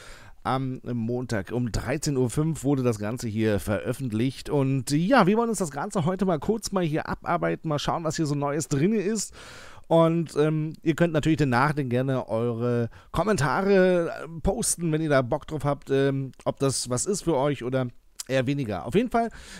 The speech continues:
muss ich ganz ehrlich sagen, ist das mal wieder ein größeres Update. Ähm, da ist eine ganze Latte drin und, äh, ich finde das eigentlich gar nicht mal so schlecht. Deswegen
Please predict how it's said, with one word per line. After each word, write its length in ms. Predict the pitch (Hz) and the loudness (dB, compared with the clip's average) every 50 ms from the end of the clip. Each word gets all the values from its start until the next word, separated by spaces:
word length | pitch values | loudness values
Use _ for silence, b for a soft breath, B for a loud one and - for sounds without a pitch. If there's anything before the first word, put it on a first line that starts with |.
| B B | B B
muss 140 | 190 226 | 2 4
ich 40 | 220 | 6
ganz 140 | 196 202 180 | 4 2 2
ehrlich 160 | 185 202 180 | 2 0 0
sagen, 220 | 175 175 185 170 - | 0 -2 -4 -4 -6
ist 120 | 143 - | -6 -4
das 120 | 220 214 | -4 -2
mal 100 | 202 214 | -2 -2
wieder 120 | 196 175 160 | 0 0 0
ein 60 | 151 | 0
größeres 460 | 139 156 220 254 - 254 220 165 117 | 0 -2 -2 -4 -4 -2 -2 -2 -2
Update. 580 | - - - - 127 135 175 220 202 - - - 135 | -2 -8 -6 -2 0 0 0 0 -2 -4 -8 -4 0
Ähm, 260 | 160 160 156 156 147 | 2 2 2 2 2
da 120 | 135 131 | 0 0
ist 180 | 143 160 - - | 0 0 -2 -4
eine 100 | 170 135 | -4 -4
ganze 320 | - - 202 190 - - | -4 -6 -6 -6 -2 -2
Latte 380 | 180 165 160 135 - - 175 143 | 0 0 -2 -2 -4 -4 -4 -2
drin 420 | 139 143 127 160 190 226 240 226 | -2 0 2 2 0 0 -2 -4
und, 380 | 208 - 151 156 160 151 - 165 | -6 -8 -6 -6 -6 -4 -4 -2
äh, 240 | 175 170 165 170 151 | -2 0 0 0 -2
ich 160 | 160 - - | -4 -6 -8
finde 260 | - - 240 226 202 | -8 -8 -6 -4 -4
das 80 | 175 - | -4 -4
eigentlich 380 | 117 139 143 - 165 - - | -4 -8 -6 -8 -10 -8 -6
gar 180 | - 113 113 165 | -6 -6 -4 -4
nicht 140 | 175 127 120 | -4 -4 -2
mal 100 | 135 120 | -4 -4
so 160 | 113 139 139 | -2 -4 -6
schlecht. 340 | - - 127 151 156 - - | -6 -6 -6 -6 -6 -4 -6
Deswegen 280 | 135 - 143 143 135 | -6 -4 -4 -6 -6